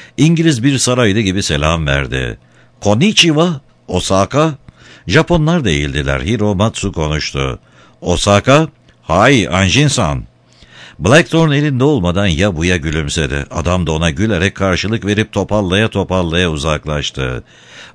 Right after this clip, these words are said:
Blackthorn bir şeytan ve katil olmakla birlikte eşsiz bir adam dedi içinden. Gemiyi Osaka limanına Blackthorn soktu.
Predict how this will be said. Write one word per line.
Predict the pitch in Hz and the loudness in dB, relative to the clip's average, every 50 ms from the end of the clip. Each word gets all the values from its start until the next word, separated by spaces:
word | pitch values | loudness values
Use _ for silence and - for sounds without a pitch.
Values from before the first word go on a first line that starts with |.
| _ - | _ 0
Blackthorn | 104 139 170 165 - - 160 160 156 131 90 73 | 2 2 2 2 2 0 0 2 2 0 0 2
bir | 95 131 143 98 | 2 2 2 2
şeytan | - - 110 104 87 - 110 113 95 | 0 0 0 0 0 0 -2 0 0
ve | 95 95 | 0 0
katil | - - 92 87 85 - 117 110 | 0 0 0 0 0 -2 -2 -2
olmakla | 92 85 85 76 85 101 - 87 85 78 | 0 0 0 0 0 -2 0 -2 -2 0
birlikte | 80 85 76 76 82 78 - 98 92 - | 0 -2 -2 -2 -4 -2 -2 -2 -2 0
eşsiz | 90 113 104 - - - 110 139 131 92 78 | 2 0 0 0 -2 -2 -2 -2 -2 -2 -2
bir | 92 87 | -2 -2
adam | 80 73 82 92 90 78 | -2 -2 -2 -2 -2 -2
dedi | 73 76 69 71 | -4 -4 -4 -4
içinden. | 76 73 69 - - 76 69 67 67 67 65 65 60 55 50 - _ _ _ _ _ - _ _ - - - - - - - - 80 | -4 -4 -4 -4 -6 -6 -6 -4 -4 -4 -4 -6 -8 -10 -14 -18 _ _ _ _ _ -20 _ _ -20 -20 -20 -20 -20 -18 -12 -4 2
Gemiyi | 104 139 151 165 180 180 175 | 4 4 6 6 4 4 4
Osaka | 123 135 139 - - 160 160 - 101 | 4 2 0 2 0 0 0 0 0
limanına | 87 76 76 76 71 73 73 76 80 98 92 71 | 0 0 0 -2 -2 -2 -2 0 0 -2 -2 0
Blackthorn | 87 95 101 95 - - 90 80 76 78 78 | 0 0 0 0 0 -2 -4 -4 -2 -4 -4
soktu. | - - 78 73 69 - - 71 69 67 65 | -4 -4 -4 -6 -6 -6 -6 -4 -4 -4 -6